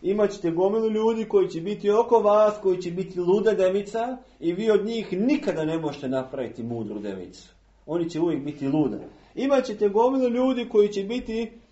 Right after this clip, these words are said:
koji će biti vaši protivnici i doći ćemo malo do toga. Imaćete mnogo što što oko vas i vi ne možete sve učiniti onime što ste vi.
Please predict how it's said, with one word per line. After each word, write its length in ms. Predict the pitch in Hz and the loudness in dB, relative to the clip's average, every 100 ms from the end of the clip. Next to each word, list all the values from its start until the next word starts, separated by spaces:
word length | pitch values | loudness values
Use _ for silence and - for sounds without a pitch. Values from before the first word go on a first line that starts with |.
| _ - | _ 0
koji 180 | 202 | 0
će 260 | 202 208 202 - - | 4 4 4 -2 -6
biti 300 | 233 220 214 | -4 -2 2
vaši 300 | 214 208 165 170 | 2 2 -2 2
protivnici 840 | 220 277 269 233 208 208 208 202 | 4 4 2 0 2 0 0 -4
i 60 | |
doći 260 | 170 208 202 | 2 2 2
ćemo 200 | 185 160 | 0 0
malo 380 | 160 170 143 135 | 2 2 2 0
do 60 | |
toga. 460 | 143 151 180 208 - - _ _ - | 0 0 0 0 -4 -18 _ _ -4
Imaćete 520 | 262 285 277 214 233 | 4 6 6 2 2
mnogo 360 | 226 285 277 - | 6 4 4 0
što 220 | 262 254 | 2 0
što 240 | 254 240 240 | 4 4 8
oko 140 | 233 | 8
vas 480 | 247 247 208 170 - | 10 8 6 2 -4
i 100 | 185 | -4
vi 220 | 208 254 | 0 2
ne 160 | 226 254 | 2 4
možete 340 | 277 240 185 | 4 2 0
sve 280 | 170 208 247 | -4 0 2
učiniti 720 | 220 - 240 214 - 165 165 | 2 -2 -4 -4 -4 -6 -6
onime 680 | - 214 240 220 202 208 202 - | -2 0 0 0 0 0 -2 -10
što 220 | - 151 | -8 -8
ste 200 | - 131 | -6 -6
vi. 300 | 113 98 | -6 -8